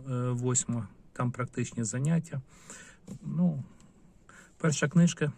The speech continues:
е, це «Учення Дона Хуана». Е, чому я звернувся до Карлоса Кастанеди? Тому що в нього дуже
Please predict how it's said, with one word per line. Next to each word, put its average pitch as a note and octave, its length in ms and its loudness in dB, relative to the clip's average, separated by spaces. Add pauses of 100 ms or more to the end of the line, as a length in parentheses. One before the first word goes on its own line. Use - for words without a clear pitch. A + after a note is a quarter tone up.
(560)
е, B2 400 -2
це - 200 0
«Учення C3+ 400 0
Дона B2 280 -2
Хуана». G#2+ 500 -6 (1400)
Е, C3+ 260 4
чому G3 480 8
я E3 420 6 (220)
звернувся B2+ 680 0
до A#2+ 160 -2
Карлоса B2+ 460 -4
Кастанеди? A2+ 680 -4 (1000)
Тому F3 420 10 (280)
що - 200 -4
в C#3 60 2
нього E3 420 6 (500)
дуже C#3+ 580 2